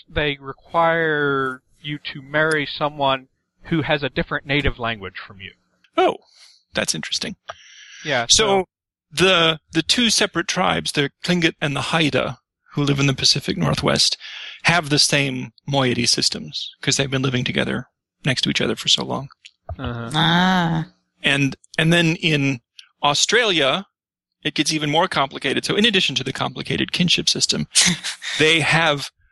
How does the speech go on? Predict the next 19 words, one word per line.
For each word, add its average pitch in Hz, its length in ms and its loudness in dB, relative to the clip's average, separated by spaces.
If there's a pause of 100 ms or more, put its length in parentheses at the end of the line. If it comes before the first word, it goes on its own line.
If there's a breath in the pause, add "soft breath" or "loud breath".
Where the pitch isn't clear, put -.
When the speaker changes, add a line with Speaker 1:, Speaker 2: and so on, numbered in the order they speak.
(120)
Speaker 2:
split - 580 2 (100)
some 233 260 4
of 151 100 -2
them. 131 260 -8
Some 226 220 0
of 208 60 0
them 196 100 0
have 165 180 0
a 160 60 -2
simple, 143 640 0 (400)
you 139 140 0
know, 123 460 4 (440)
moiety 131 380 4
system 123 420 0
with, 123 180 -8 (140)
you - 160 -8
know, 110 220 0
just 113 260 2
two 117 380 0